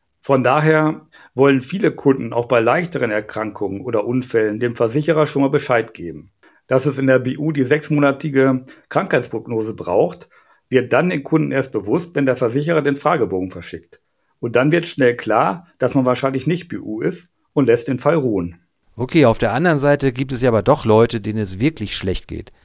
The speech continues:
Speaker 2: Könnte es also nicht die Menschen betreffen mit schweren psychischen Erkrankungen, also schwere Depressionen, Burnout? Also Menschen, denen wirklich die Kraft fehlt, um morgens aus dem Bett zu kommen.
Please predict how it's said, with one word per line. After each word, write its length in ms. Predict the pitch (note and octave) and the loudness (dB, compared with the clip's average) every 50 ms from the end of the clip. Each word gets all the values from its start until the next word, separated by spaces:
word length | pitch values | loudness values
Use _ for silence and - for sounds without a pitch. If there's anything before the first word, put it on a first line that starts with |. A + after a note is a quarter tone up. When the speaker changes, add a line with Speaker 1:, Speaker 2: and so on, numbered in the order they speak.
| _ _ _ - | _ _ _ -4
Speaker 2:
Könnte 200 | - C3+ C3 C3+ | -2 0 0 0
es 100 | A2 A#2 | 0 0
also 180 | A#2+ G#2 A2+ | -2 0 0
nicht 300 | A2+ A#2 G#2+ - - - | 0 0 -2 -4 -6 -6
die 140 | A#2+ B2 C3 | -4 -2 0
Menschen 360 | C3 C3 C3 C#3 - - C#3+ | 0 0 0 0 -2 -4 -4
betreffen 480 | C3+ - - - - D3 D3 - D3 C#3 | -6 -6 -2 0 2 0 2 0 0 -2
mit 120 | B2 G#2+ | -2 -2
schweren 400 | - - - G#2+ B2 C3 C3 B2+ | -4 -2 0 2 4 4 4 2
psychischen 440 | - - - C3 - A#2+ A2 - A2 | -2 -4 -6 -6 -6 -6 -6 -4 -4
Erkrankungen, 680 | G2 F#2+ - - A2+ C#3+ D3 - D#3 D3+ D3+ D3 D3 C#3 | -4 -4 -4 -2 -2 -2 -2 -2 0 0 0 0 -2 -2
also 380 | - G2 G2 G2 G2 F#2 F2+ - _ - _ _ _ _ _ _ | -2 -2 -2 -2 -2 -4 -4 -6 _ -20 _ _ _ _ _ _
schwere 340 | - - F#2+ G#2+ A2+ A2 | -14 -6 -2 -2 -2 0
Depressionen, 680 | G#2 A2+ A2 - G#2+ G2+ - - A#2+ B2+ C3 C3+ B2 - | -2 -4 -4 -4 -6 -6 -4 -2 0 0 0 0 0 0
Burnout? 560 | - A2 A#2 B2+ C#3+ D3 D#3 D#3+ E3 - - _ _ _ _ _ _ _ | 0 0 2 2 0 0 -2 -2 -4 -6 -12 _ _ _ _ _ _ _
Also 180 | - A2+ A#2+ A#2+ | -4 0 2 2
Menschen, 580 | A#2 C3 D#3 D#3 - - D#3 C#3+ B2 A#2+ _ - | 4 4 4 2 2 0 -2 -2 -4 -6 _ -2
denen 200 | C3+ C#3 C3 A2+ | 0 0 2 0
wirklich 300 | C#3 D3 - - - - | -2 -2 -2 -6 -6 -6
die 100 | C3 B2+ | -8 -8
Kraft 280 | - - B2 - - - | -4 -2 -2 -2 -2 -4
fehlt, 280 | - - C#3+ D#3 - | -4 -2 -2 -2 -2
um 120 | B2 B2+ A#2+ | -2 -2 0
morgens 280 | A#2+ B2 C3 C3+ - | 0 0 0 0 -2
aus 180 | G2+ A2+ B2 - | -4 -6 -4 -4
dem 120 | B2 G#2+ | -4 -4
Bett 140 | G#2+ C3 - | -4 -4 -6
zu 100 | - - | -8 -12
kommen. 320 | - - - D2 D2 F#2+ | -12 -12 -12 -12 -12 -14